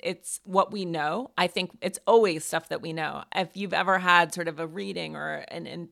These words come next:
you know, an intuitive encounter, whether it's with a tarot person or an astrologer, the reality is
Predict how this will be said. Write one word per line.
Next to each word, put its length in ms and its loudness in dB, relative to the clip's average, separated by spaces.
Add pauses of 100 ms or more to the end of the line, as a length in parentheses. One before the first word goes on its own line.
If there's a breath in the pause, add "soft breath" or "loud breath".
you 120 -8
know, 160 -6
an 80 -8
intuitive 420 -8
encounter, 600 -4
whether 260 -2
it's 160 -8
with 120 -8
a 40 -6
tarot 360 0
person 360 -4
or 140 -6
an 120 -10
astrologer, 680 -4 (460 soft breath)
the 80 -10
reality 500 2
is 400 -6